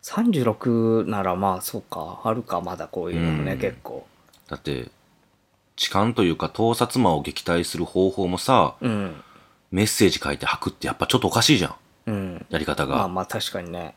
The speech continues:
Speaker 2: だから、そもそも多分、
Speaker 1: うん。
Speaker 2: なんか受け入れてくれそうっていう変な
Speaker 1: ちょっと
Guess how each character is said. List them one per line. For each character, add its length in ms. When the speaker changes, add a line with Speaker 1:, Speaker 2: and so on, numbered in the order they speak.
Speaker 2:
だ 100
か 80
ら、 320
そ 160
も 140
そ 100
も 140
多 160
分、 500
Speaker 1:
う 80
ん。 320
Speaker 2:
な 140
ん 80
か 240
受 100
け 80
入 60
れ 80
て 100
く 140
れ 80
そ 240
う 20
っ 40
て 100
い 60
う 20
変 320
な 60
Speaker 1:
ち 40
ょ 100
っ 20
と 100